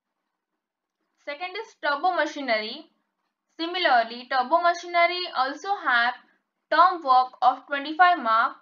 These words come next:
but it does not have viva or oral. Third is heating, ventilation, air conditioning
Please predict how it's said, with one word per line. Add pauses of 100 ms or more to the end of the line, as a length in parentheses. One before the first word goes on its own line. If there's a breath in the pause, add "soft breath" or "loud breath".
(360)
but (300)
it
does
not (100)
have (200)
viva
or
oral. (2750)
Third
is (160)
heating, (300)
ventilation, (380)
air
conditioning